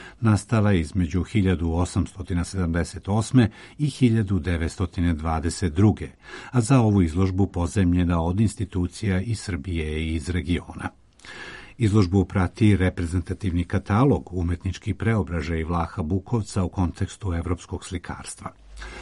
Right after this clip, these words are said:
Autor i izložbe i publikacije je doktor Igor Borozan, profesor na Odeljenju za istoriju umetnosti Filozofskog fakulteta u Beogradu,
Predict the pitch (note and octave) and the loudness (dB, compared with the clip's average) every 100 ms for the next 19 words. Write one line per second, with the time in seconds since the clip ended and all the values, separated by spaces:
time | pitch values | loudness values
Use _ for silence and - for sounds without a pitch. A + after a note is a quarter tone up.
0 | - G2+ F#2+ F#2 G#2 F#2 F2+ C3 - G2+ | -8 0 0 2 2 2 4 4 4 2
1 | E2+ F#2 D#2+ F#2+ G2 F#2+ F#2 G2+ F#2 F2+ | 2 0 0 2 4 4 4 2 0 0
2 | F2 D#2+ - G2+ F#2+ E2 - - E2 F2 | -2 -4 0 2 2 0 -4 -4 -2 0
3 | E2+ C#2+ E2 F2+ F#2+ G2+ F2+ - F2+ - | -2 -4 0 2 2 4 2 0 -4 -2
4 | G2 G#2+ F2 E2+ F2 E2+ E2+ E2+ E2 - | -4 -2 0 2 2 2 4 2 0 -2
5 | G2 D#2+ D#2 E2+ F#2 - G2 - F2 D#2 | -2 -2 -2 -2 -2 -2 -4 -2 -2 -2
6 | D#2+ D2 F#2 E2+ G#2+ G2 F2 F2+ D2+ F2 | -4 -6 -8 -8 -8 -8 -6 -6 -6 -6
7 | D#2+ D2 E2+ F#2+ F#2 G#2+ G2+ | -8 -6 -2 0 4 6 6